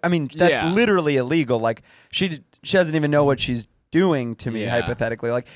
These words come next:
Speaker 1: if I were to just not have asked questions and gone out with her and hooked up with her, that, that would be a crime.
Speaker 2: Yeah.
Speaker 1: It doesn't matter that I don't, oh, fuck, know that it's a crime.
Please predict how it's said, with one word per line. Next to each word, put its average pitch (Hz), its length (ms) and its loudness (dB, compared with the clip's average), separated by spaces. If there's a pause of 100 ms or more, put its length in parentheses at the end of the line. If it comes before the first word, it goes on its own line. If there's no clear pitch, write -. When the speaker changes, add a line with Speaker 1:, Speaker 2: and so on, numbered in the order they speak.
(120)
Speaker 1:
if 170 140 0
I 196 100 6
were 226 120 4
to 214 80 2
just 165 220 -2
not 131 220 0
have 131 100 0
asked 123 280 0
questions 131 520 -4
and 123 100 -6
gone 117 160 -4
out 113 160 -2
with 120 140 -6
her 131 200 -2
and 120 160 -6
hooked 123 180 -4
up 117 100 -4
with 127 100 -4
her, 151 120 -2
that, 127 300 -4
that 127 120 0
would 117 120 -4
be 107 100 -6
a 104 60 -12 (160)
crime. 196 260 -2 (240)
Speaker 2:
Yeah. 143 480 -2
Speaker 1:
It 147 80 -2
doesn't 160 240 2
matter 156 280 4
that 127 140 0
I 127 100 2
don't, 131 220 -6 (640)
oh, 78 40 -20 (100)
fuck, - 460 -20 (440)
know 143 220 4
that 127 140 0
it's 110 140 -8
a 131 60 -8
crime. - 300 -6